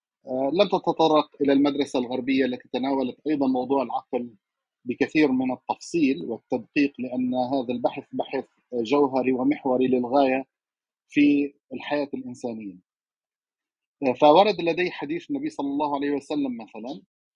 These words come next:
آه، أن القلب، آه، بين إصبعين من أصابع الرحمن يقلبه الله كيفما شاء، يصبح أحدكم، آه، مسلما ويمسي كافرا، والعكس طبعا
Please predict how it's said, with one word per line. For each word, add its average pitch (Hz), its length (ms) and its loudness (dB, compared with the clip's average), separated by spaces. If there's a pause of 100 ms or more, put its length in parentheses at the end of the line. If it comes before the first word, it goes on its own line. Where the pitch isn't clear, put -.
(500)
آه، 123 300 -2
أن 139 140 2
القلب، 135 460 2 (880)
آه، 113 540 -8 (340)
بين 131 440 0 (160)
إصبعين 127 640 -2
من 127 120 -4
أصابع 120 480 -4
الرحمن 139 580 -4 (240)
يقلبه 135 600 0
الله 131 560 0 (180)
كيفما 123 400 -2
شاء، 151 380 -2 (500)
يصبح 139 380 -2 (380)
أحدكم، 127 800 -2 (300)
آه، 120 100 -2
مسلما 127 680 0
ويمسي 120 320 -8
كافرا، 143 600 -2
والعكس 160 540 2
طبعا 117 400 -6